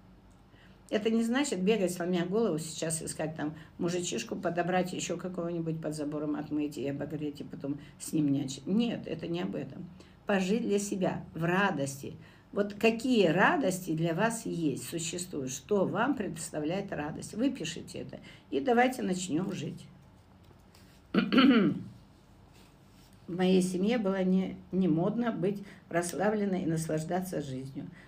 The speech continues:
Мама вышла на пенсию в семьдесят лет, и я чувствую, что мне как будто стыдно перед мамой и папой, когда у меня мало работы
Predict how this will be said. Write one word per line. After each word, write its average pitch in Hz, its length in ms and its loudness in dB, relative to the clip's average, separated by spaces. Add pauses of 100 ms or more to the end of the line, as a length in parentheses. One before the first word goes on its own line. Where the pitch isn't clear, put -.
(120)
Мама 196 300 0
вышла 180 320 -2
на 156 180 0
пенсию 160 400 -4
в 135 60 -12
семьдесят 143 640 -6
лет, 214 240 -2
и 160 80 0
я 147 100 0
чувствую, - 400 -8
что - 160 -10
мне 196 360 0 (260)
как 170 180 -2
будто 175 260 -4
стыдно 190 380 0
перед 156 320 -2
мамой 180 320 2
и 135 40 -2
папой, 185 380 -2
когда 165 320 -2
у 156 40 2
меня 160 240 2
мало 151 360 0
работы 147 460 -4